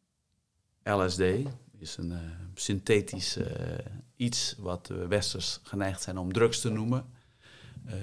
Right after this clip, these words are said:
die meneer Albert Hofman, geloof ik, heeft dat, eh, per ongeluk, eh, herinnerd.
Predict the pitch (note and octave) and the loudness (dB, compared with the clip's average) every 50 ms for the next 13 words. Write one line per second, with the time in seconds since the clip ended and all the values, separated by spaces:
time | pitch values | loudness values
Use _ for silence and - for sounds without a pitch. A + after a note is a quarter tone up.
0 | F#2+ F#2 F#2 F#2+ F#2+ F#2+ G2 G2+ - - A2 G2+ F#2+ F#2 F#2+ F#2 F#2 F2+ F2+ F#2 | -6 -6 -8 -8 -6 -8 -8 -8 -8 -12 -8 -6 -4 -2 0 0 0 -2 -2 -4
1 | F#2 F2+ F#2 F2+ - - G#2+ G#2+ F#2+ G#2 G2 G2+ A#2 A#2+ A#2+ - A2+ G#2+ G2 F2+ | -4 -6 -6 -8 -2 2 2 4 4 2 2 2 2 2 2 2 0 0 0 -2
2 | - G2+ G2 F#2+ - F#2 F2+ - G2 F#2 F2 F2 - - F2+ F2 E2+ - - - | 0 0 0 0 0 -2 -6 -4 -4 -4 -4 -4 -6 -4 -4 -4 -4 -6 -8 -6
3 | F#2+ F2+ E2+ F2 F#2 F2+ - - _ - A2+ G#2 - A2+ G#2 - G#2 G2 F#2 - | -6 -6 -4 -6 -8 -10 -12 -14 _ -6 -2 0 2 2 2 0 0 -2 -2 -4
4 | - - F#2+ F#2 F2+ F2+ F2 F2 F2+ F2+ - - - A2 A2 G#2+ A2 A2 A2 A#2+ | -4 -4 -2 -2 -2 -2 -4 -4 -6 -10 -12 -10 -2 -2 -2 2 2 2 4 4
5 | C3 B2 B2 | 4 2 0